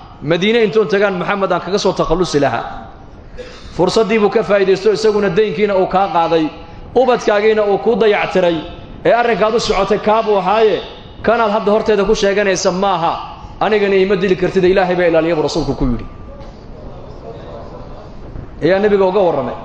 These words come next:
Allah baa uga warramay. Markaasuu ninkii yaabay. Markaasuu yidhi, "Wallaahi yaa Muxamed, wallaahi baan ku dhaartee, Ilaaha xaggiisa aad noogu yeedhaysid waan beeninaynay.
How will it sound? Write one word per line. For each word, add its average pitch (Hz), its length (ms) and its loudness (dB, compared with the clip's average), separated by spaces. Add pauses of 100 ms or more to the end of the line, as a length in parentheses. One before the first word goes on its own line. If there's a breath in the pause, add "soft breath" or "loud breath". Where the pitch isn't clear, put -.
(1600)
Allah 160 260 0
baa 147 180 0
uga 135 220 0
warramay. 110 300 -4 (800)
Markaasuu 143 460 0
ninkii 131 320 2
yaabay. 123 280 -4 (520)
Markaasuu 135 380 0
yidhi, 135 120 4
"Wallaahi 156 460 2
yaa 156 120 2
Muxamed, 175 480 0 (880)
wallaahi 202 500 2
baan 185 180 0
ku 208 120 0
dhaartee, 175 460 2 (2000)
Ilaaha 202 420 4
xaggiisa 208 440 2
aad 190 140 0
noogu 202 240 2
yeedhaysid 196 440 2
waan 190 220 2
beeninaynay. 180 600 4